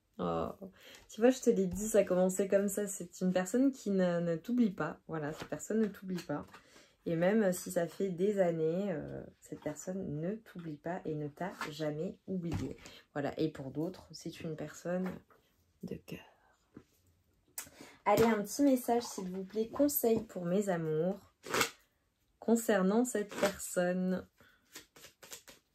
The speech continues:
Message conseil. Écoutez.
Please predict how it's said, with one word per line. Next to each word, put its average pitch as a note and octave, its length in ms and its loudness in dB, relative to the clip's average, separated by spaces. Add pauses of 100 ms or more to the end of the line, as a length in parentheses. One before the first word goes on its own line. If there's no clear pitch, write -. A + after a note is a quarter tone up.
(680)
Message F3+ 460 -4
conseil. D#3 680 -10 (3250)
Écoutez. F#3 800 2